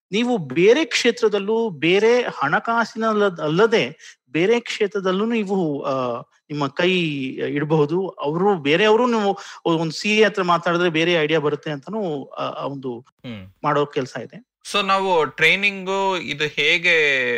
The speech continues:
Speaker 2: ಸಿ ಎ ಆಗ್ಬೋದು ಅದ್ರ ಬಗ್ಗೆನೂ ಬರೋಣ. ಆಮೇಲೆ, ಆ,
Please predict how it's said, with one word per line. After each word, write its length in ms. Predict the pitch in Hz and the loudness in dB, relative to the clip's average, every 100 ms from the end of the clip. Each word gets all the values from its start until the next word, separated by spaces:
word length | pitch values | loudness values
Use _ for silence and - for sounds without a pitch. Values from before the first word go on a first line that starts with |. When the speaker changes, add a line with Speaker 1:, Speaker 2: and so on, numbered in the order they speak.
| 113 - 117 | -6 -10 -12
Speaker 2:
ಸಿ 220 | - 143 | -6 -2
ಎ 100 | 147 | 0
ಆಗ್ಬೋದು 560 | 139 139 143 151 151 | 0 -2 -2 -4 -2
ಅದ್ರ 180 | 143 127 | -2 -2
ಬಗ್ಗೆನೂ 340 | 127 131 139 135 | -4 -4 -4 -2
ಬರೋಣ. 340 | 127 131 131 | -2 0 0
ಆಮೇಲೆ, 760 | 135 139 123 123 123 127 117 - - - _ - | 0 0 -2 -4 -2 -2 -2 -8 -20 -20 _ -4
ಆ, 320 | 117 107 | -2 0